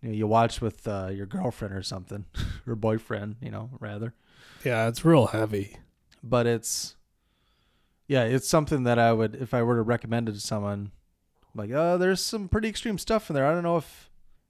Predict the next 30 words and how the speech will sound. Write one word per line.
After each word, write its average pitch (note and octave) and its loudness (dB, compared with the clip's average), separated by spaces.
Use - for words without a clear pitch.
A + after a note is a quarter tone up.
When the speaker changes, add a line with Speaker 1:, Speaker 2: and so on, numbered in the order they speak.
Speaker 1:
you B2+ -4
know, C3+ 0
you C3+ 2
should B2 -6
watch D3 4
it A2+ -4
necessarily." G#2 -4
Speaker 2:
Mm-hmm. G#2+ -6
Speaker 1:
You A2+ -8
know, G#2 -4
I, G#2 -2
you G#3 4
had C#3 4
gotten C#3+ 6
a A#2 2
heads C3 6
up C3 6
from B2+ 0
the A#2 -2
podcast, C3 4
but D3 4
I D3+ 8
had C#3 6
also C3 4
told B2 2
you A#2+ 4
it A2+ 2
was G#2+ 0
pretty G#2 -2
extreme. G2 -6